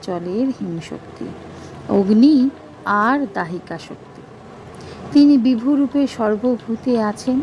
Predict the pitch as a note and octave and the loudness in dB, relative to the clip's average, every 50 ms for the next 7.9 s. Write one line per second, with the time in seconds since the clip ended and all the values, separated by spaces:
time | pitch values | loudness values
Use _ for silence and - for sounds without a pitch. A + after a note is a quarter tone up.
0 | - - - - - - - - - C#4+ C#4 C4+ D4+ - - - C4+ C4 B3+ C#4 | -4 -8 -16 -18 -18 -18 -14 -4 0 2 2 2 2 0 2 2 4 4 6 4
1 | D#4+ E4+ E4+ - D4+ D4+ C#4+ C#4+ B3+ G3+ G#3 F#3+ F3 - - B3 A3 - - A#3 | 4 2 0 0 4 4 6 4 4 2 0 -2 -4 -4 -6 -8 -6 -6 -6 -8
2 | A3 - - - D4+ D#4+ D4+ - - - - G#3 G3+ G3 G3+ G3 - - G3+ F#3+ | -8 -8 -8 -4 -2 -2 -2 -4 -8 -10 -6 -4 -2 -2 -2 -4 -2 -2 -2 0
3 | G3+ B3+ F4+ - - - - - - - - - - - C4 C4 C#4 D4+ D#4+ D4 | 2 0 0 0 -4 -16 -18 -18 -18 -18 -16 -8 0 4 4 6 6 6 4 0
4 | - - G#3+ F3 - - - F#3+ F3+ F3 - - F3 - - - - - - - | -2 -6 -10 -10 -10 -12 -8 -8 -8 -8 -8 -12 -12 -12 -12 -12 -14 -14 -14 -16
5 | - - - - - - - - - - - - - - - C4 C4 A3+ C4 C4 | -16 -18 -18 -18 -18 -18 -18 -16 -16 -16 -16 -14 -8 0 2 2 2 4 4 4
6 | D4+ D#4 D#4 D#4 E4 D#4+ D#4+ E4 E4 D#4 B3 A3+ A#3 B3+ - - - - - - | 4 4 4 4 2 2 2 2 0 0 0 0 -4 -4 -6 -12 -20 -20 -20 -16
7 | - - A#3 G3+ G3 G3+ A#3 A3 G3+ B3 G#3+ G#3+ B3+ C4+ C4+ C#4+ C#4 - | -8 -6 -6 -4 -2 0 0 0 0 0 2 2 4 4 4 2 0 -2